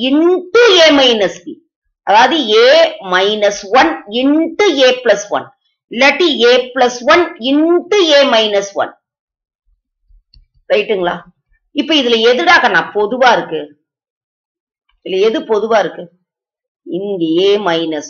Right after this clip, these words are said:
one. ரைட்டா? பொதுவா இருக்கக்கூடியது இதுதான். புரியுதுங்களா? இத படியும் பாருங்க. இதுலயும் ஒன்னு, இதுலயும் ஒன்னு. ரைட்டுங்களா? அப்ப மீ போ வா என்னடா கண்ணா?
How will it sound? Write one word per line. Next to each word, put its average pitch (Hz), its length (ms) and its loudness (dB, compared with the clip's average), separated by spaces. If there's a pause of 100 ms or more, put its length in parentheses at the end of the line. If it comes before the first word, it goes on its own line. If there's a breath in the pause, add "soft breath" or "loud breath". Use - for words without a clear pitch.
one. 233 440 -6 (1040)
ரைட்டா? 175 400 -6 (800)
பொதுவா 269 680 2
இருக்கக்கூடியது 190 720 -4
இதுதான். - 460 -12 (560)
புரியுதுங்களா? 190 400 0
இத 156 140 0
படியும் 240 360 -2
பாருங்க. 175 280 0
இதுலயும் 208 300 -6
ஒன்னு, 240 220 -4
இதுலயும் 190 380 -6
ஒன்னு. 139 280 -12 (340)
ரைட்டுங்களா? 202 500 -4 (180)
அப்ப 180 260 -2
மீ 262 540 -2
போ 233 240 2
வா 190 200 4
என்னடா 180 360 0
கண்ணா? 160 340 -10